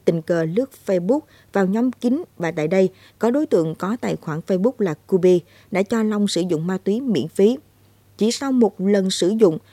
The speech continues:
Long đã nghiện ngay sau đó và mua ma túy của tài khoản Kubi để sử dụng. Long còn rủ rê bạn bè cùng góp tiền mua ma túy của đối tượng đã từng miễn phí cho mình để sử dụng. Ngoài tên tài khoản thì Long không hề biết gì về người đã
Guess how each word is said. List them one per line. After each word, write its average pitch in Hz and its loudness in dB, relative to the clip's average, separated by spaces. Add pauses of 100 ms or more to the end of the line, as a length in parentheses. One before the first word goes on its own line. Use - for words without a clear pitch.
(180)
Long 196 0
đã 170 -2
nghiện 170 0
ngay 185 -2
sau 170 -2
đó 185 -4 (180)
và 185 -2
mua 220 2
ma 233 0
túy 220 0
của - -6
tài 160 -4
khoản 156 -6
Kubi 233 2 (140)
để 160 0
sử 160 -6
dụng. 143 8 (640)
Long 202 0
còn 165 -2
rủ 170 0
rê 208 2
bạn 160 -6
bè 170 -4
cùng 170 -2
góp 233 -4
tiền 175 2
mua 214 2
ma 208 0
túy 208 0
của 170 -2
đối 214 2
tượng 147 6 (300)
đã 165 -2
từng 185 2
miễn 170 0
phí 254 0
cho 262 0
mình 190 2 (100)
để 151 0
sử - -2
dụng. 180 6 (1080)
Ngoài 226 4
tên 285 0
tài 190 -4
khoản 185 -4
thì 190 0
Long 196 -2
không 214 -2
hề 165 0
biết 190 -4
gì 180 2
về 170 0
người 165 0
đã 165 -4